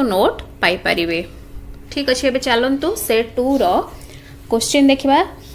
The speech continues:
ମାତ୍ର ପାଞ୍ଚଟି question ଆସିଛି। question number one right answer ହେଉଛି option ଡି, ପିଲାମାନଙ୍କ ପରୀକ୍ଷା ଫଳାଫଳ ବିନିମୟ କରିବା ପାଇଁ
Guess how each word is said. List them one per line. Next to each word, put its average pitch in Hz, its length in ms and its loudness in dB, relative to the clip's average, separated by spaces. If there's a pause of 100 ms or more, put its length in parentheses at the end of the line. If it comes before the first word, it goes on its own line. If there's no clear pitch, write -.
(120)
ମାତ୍ର 233 220 -2 (120)
ପାଞ୍ଚଟି 269 460 2
question 254 300 4
ଆସିଛି। 254 320 0 (160)
question 254 460 0
number 240 240 2 (120)
one 262 360 2 (160)
right 180 220 4
answer 226 300 -2
ହେଉଛି 262 220 0
option 262 400 0
ଡି, 302 100 2 (680)
ପିଲାମାନଙ୍କ 330 680 6 (200)
ପରୀକ୍ଷା 294 480 2 (500)
ଫଳାଫଳ 220 440 2 (140)
ବିନିମୟ 208 400 0 (120)
କରିବା 262 240 2 (100)
ପାଇଁ 302 160 6